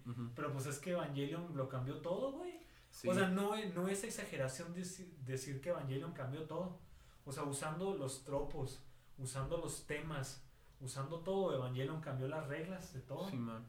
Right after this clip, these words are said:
Speaker 2: Entonces
Speaker 1: Y, o sea, te, y sí, pues, te digo, sale el Renacimiento, porque desde aquí sale, pues, Exotic Experiments Lane.
Speaker 2: Sí.
Speaker 1: Sale Cowboy Bebop. Un, unos güeyes se animaron a anim-, a este, pues, animar este Berserk, que tenía diez años que nadie lo animaba, que nadie lo tocaba, güey.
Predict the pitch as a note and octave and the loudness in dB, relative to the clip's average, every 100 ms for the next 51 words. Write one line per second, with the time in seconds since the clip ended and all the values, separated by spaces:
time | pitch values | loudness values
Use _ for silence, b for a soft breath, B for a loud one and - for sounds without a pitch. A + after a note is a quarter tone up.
0 | - - B B C3 D3+ C3+ D3 C3+ D3+ | -14 -20 B B -4 2 4 4 6 4
1 | C#3+ C3+ C#3 C3+ D#3+ E3+ D#3 C3+ C3+ C#3 | 4 2 0 0 -2 -2 -2 2 4 2
2 | - C3+ D#3 D#3+ F3 C#3+ C3+ A#2+ C#3 E3 | 2 4 4 6 4 4 2 2 4 4
3 | E3 B2+ C#3+ C3+ C3+ C3 B2 C3 C#3 D#3 | 2 2 2 4 4 4 0 0 2 2
4 | D#3 C3 A#2 - C3+ C#3+ - D3 D3 B2+ | 2 0 0 2 2 2 0 0 2 0
5 | A#2 C#3 C3+ - - C3+ C#3 - C#3+ C#3 | 0 -2 -2 -8 -8 -6 -6 -2 4 4
6 | C#3 D3 C#3+ C#3+ C3+ D3 - B B B | 6 6 8 8 6 4 0 B B B
7 | - C3 C#3+ C#3+ C#3+ D3 D#3 D#3 D#3+ E3+ | -6 0 2 2 2 4 6 6 8 8
8 | D3 C3+ C#3 B2+ D#3 E3 D#3+ C#3+ B2+ B2+ | 8 8 10 10 10 10 10 8 4 2
9 | A#2 - - A#2 A2+ A#2 A2+ G#2+ G#2+ A#2+ | 0 -2 -2 -2 -2 0 0 0 2 0
10 | B2+ C#3 A#2+ G#2+ - C3+ C3+ - A#2+ A#2 | 0 2 2 0 0 0 0 -4 -2 0
11 | A2 A#2 C3 C3+ B2+ C#3 C#3 A#2+ A2+ C3 | 0 2 2 2 2 0 0 0 2 2
12 | C3 A2 A2+ B2+ A#2 A2+ C3+ C3+ A#2 A2 | 2 0 0 0 -2 0 0 0 -4 -2
13 | A#2+ B2 | 0 2